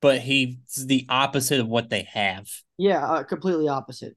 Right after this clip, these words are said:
Speaker 1: You know, so I think, uh, I think he will be moved, and I believe it,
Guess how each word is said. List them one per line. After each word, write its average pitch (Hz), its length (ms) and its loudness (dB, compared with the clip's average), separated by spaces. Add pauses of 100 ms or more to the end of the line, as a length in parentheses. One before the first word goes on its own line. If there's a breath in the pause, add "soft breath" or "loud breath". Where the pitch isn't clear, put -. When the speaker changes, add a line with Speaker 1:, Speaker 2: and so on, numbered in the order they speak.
(160)
Speaker 1:
You 123 100 4
know, 117 160 2
so 127 500 4
I 127 140 2
think, 135 360 0
uh, 117 260 6
I 123 100 2
think 135 160 -2
he 123 140 -4
will 120 160 0
be 123 140 -2
moved, 127 360 -2 (380)
and 110 340 0
I 104 80 0
believe 107 320 -2
it, 104 120 -2